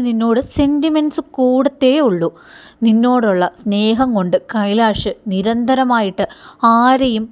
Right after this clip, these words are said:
വിവാഹം കഴിക്കാത്ത ഒരുത്തനായിട്ട് മാറും. മാത്രമല്ല, നിന്നെ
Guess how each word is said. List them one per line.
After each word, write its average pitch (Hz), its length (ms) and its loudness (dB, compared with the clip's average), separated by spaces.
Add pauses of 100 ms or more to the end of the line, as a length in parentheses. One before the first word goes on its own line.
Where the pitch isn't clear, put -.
(160)
വിവാഹം 214 500 0
കഴിക്കാത്ത 196 480 0
ഒരുത്തനായിട്ട് 190 640 -2
മാറും. 175 280 -2 (500)
മാത്രമല്ല, 190 520 0 (220)
നിന്നെ 185 280 0